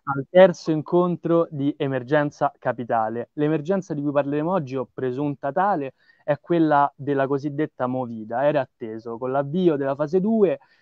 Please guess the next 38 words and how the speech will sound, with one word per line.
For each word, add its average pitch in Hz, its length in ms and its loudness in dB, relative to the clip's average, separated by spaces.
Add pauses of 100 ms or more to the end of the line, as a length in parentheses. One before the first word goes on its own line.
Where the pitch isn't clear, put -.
(140)
i 147 140 0
giovani 135 580 0
e 139 140 -2
i 139 60 -2
meno 156 220 -2
giovani, 147 580 -2
eh, 135 240 -4
sono 135 240 -8
tornati 143 400 -4
a 131 60 -2
riempire 131 580 -6 (240)
le 127 160 -4
piazze, 143 440 4
a - 20 -8
fare 123 260 -6
vivere 131 400 -4 (220)
la 127 120 -2
città, 156 540 2
eh, 127 380 -4
nei 127 120 -6
suoi, 131 180 -4 (160)
nelle 135 260 -4
sue 135 120 -6
strade 165 420 0
e - 20 0
nei 127 140 -4
suoi 131 360 -2 (140)
spazi - 480 -2
aperti. 117 580 -6 (320)
Ecco, 143 220 -2
ancora 180 400 0
una 165 160 -2
volta, 185 680 -2
esattamente 139 640 -4
come 135 320 -4 (140)
avveniva 139 560 0
prima 135 680 0
della 123 540 -2